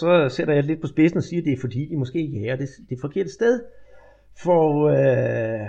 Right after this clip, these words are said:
jeg kan se, at de ivrige Pokémon-jægere, de har været en tur op i Nordøst-Brasilien, hvor Vasco, de spillede pokalfodboldkamp mod, øh, Santa Cruz. Og for de rigtige Pokémon-interesserede, i hvert fald på Pokémon Go, de havde nemlig fornøjelsen af at kunne fange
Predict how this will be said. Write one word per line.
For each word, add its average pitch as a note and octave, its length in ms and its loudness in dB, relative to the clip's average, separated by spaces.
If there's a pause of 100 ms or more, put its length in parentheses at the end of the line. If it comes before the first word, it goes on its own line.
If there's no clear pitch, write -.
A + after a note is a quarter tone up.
(300)
jeg F3 140 -4
kan E3 80 -4
se, A3+ 140 -8
at G3 120 -2
de C#3+ 160 -8
ivrige G3+ 400 0
Pokémon-jægere, E3 580 0
de E3 140 -4
har F#3+ 100 -4
været G3+ 140 -4
en C#3+ 120 -4
tur G#3+ 300 -8
op F3+ 240 -2
i F3+ 100 -2
Nordøst-Brasilien, F#3+ 720 -4 (680)
hvor B2+ 520 -4
Vasco, D3+ 520 -4
de F3+ 120 -10
spillede F#3 260 -4
pokalfodboldkamp D3+ 1080 -6
mod, G3 220 0
øh, C3+ 160 -2 (220)
Santa D3 200 -6
Cruz. G3 320 -6 (840)
Og - 100 -4
for F#3 60 0
de F3+ 160 2
rigtige B3+ 360 -4
Pokémon-interesserede, D3+ 1000 0
i A#2 60 -14 (160)
hvert A#2+ 120 -14
fald D#3 200 -10
på A#2 160 -10
Pokémon B2+ 320 0
Go, F#3+ 340 0 (320)
de F3+ 120 -4
havde F3+ 140 -2
nemlig F3+ 300 -2
fornøjelsen D#3 380 -4
af F3 40 -2
at E3 80 -4
kunne D3 140 -6
fange E3+ 220 -4